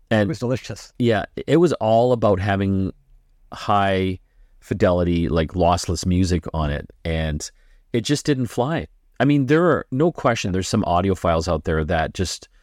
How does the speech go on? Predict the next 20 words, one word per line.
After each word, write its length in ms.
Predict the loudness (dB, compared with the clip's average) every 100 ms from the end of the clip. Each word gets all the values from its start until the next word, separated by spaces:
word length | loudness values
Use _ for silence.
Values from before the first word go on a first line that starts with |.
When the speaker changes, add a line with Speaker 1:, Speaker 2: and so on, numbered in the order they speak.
| -12
Speaker 1:
revere, 600 | 0 0 2 2 4 2 0
you 80 | -2
know, 100 | -2
high 320 | 0 0 0
quality 500 | 0 0 2 2 -2
audio, 400 | 0 0 0 -2
but 240 | -2 -2 -4 _
I 100 | -2
just, 240 | 0 0 -4 _ -6
I 100 | -4
wonder, 480 | 0 2 2 2 0
you 140 | -2
know, 60 | 0
when 120 | 0
they 160 | 0
announce 320 | 2 2 0 -2
these 160 | -4
kind 200 | -2 -4
of 160 | -4 -8
plans, 520 | -6 -4 -2 -4 -8